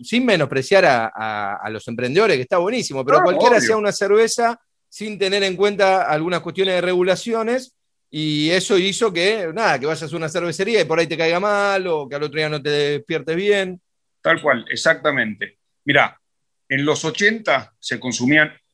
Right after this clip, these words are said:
Speaker 2: ocho litros per cápita de cerveza.
Speaker 1: Sí.
Speaker 2: Ocho litros, cuando en los ochenta se consumían casi sesenta litros, setenta litros per cápita de vino.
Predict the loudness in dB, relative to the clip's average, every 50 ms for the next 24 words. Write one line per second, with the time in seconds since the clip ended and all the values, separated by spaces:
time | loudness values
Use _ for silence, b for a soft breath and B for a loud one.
0 | _ _ _ _ _ _ -2 0 0 0 0 0 0 0 0 -4 _ -4 -2 -2
1 | -2 -4 -4 -4 -4 -2 -2 -4 -4 0 0 -2 0 0 -2 -2 0 0 0 0
2 | 0 -4 -4 -4 -4 -6 -6 -8 -12 -14 -16 _ _ _ _ _ _ _ _ _
3 | _ _ -12 -12 -12 -12 -14 _ _ _ _ _ _ _ _ _ _ 2 2 2
4 | 2 2 2 4 4 6 4 4 2 2 -2 -4 -4 -4 -8 -8 -2 0 2 2
5 | 4 4 2 2 2 2 0 0 0 4 4 4 4 4 2 2 2 0 -4 -4
6 | -6 -8 -8 -4 -2 0 2 2 2 2 2 0 0 0 0 -2 -4 -4 -4 -4
7 | -2 2 2 2 2 4 4 4 4 4 2 0 -4 -4 -6 -8 -8 -8 -8 -6
8 | -2 -2 -2 0 0 -2 -2 -2 -6 -8 -12 -10 -8 -8 -2 0 -2 -2 -2 -2
9 | 0 2 2 2 2 0 -2 -8